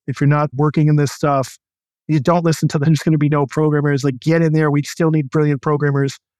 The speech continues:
The hardest part is not writing code. It's coming up with how to think about a program and, and, and break it down and compose.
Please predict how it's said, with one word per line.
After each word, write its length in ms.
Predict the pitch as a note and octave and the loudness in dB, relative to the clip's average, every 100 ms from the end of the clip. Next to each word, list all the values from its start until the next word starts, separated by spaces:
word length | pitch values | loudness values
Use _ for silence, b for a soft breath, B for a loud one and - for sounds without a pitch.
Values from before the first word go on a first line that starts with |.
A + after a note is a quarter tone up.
| _ - | _ -2
The 60 | |
hardest 300 | F#3 G3+ E3 | 2 2 2
part 140 | F#3 D#3+ | 0 0
is 100 | D#3 | 0
not 140 | C#3+ | 0
writing 240 | C#3 C3+ | 0 0
code. 260 | B2+ C#3 C3 | 0 0 0
It's 140 | B2 | -2
coming 280 | - C#3+ C3+ | -2 0 2
up 140 | C3+ - | 0 -2
with 220 | B2 - _ _ _ | -4 -6 _ _ _
how 100 | - | -4
to 80 | B2+ | -4
think 400 | - - F#3 D#3+ | -4 -2 0 0
about 220 | C3+ A#2+ | -2 -4
a 40 | |
program 540 | A2 D3 C#3 B2 A#2+ D3+ | -4 0 0 -2 -6 -8
and, 140 | C3 - | -10 -4
and, 380 | B2+ B2 - A#2 _ D3 | -4 -4 -10 -18 _ 0
and 300 | C#3 C3 - | 2 0 -2
break 220 | D#3 D3+ | -2 -2
it 80 | D3 | -2
down 240 | D3+ C#3 B2+ | -2 0 0
and 80 | |
compose. 240 | B2 B2 | -2 -4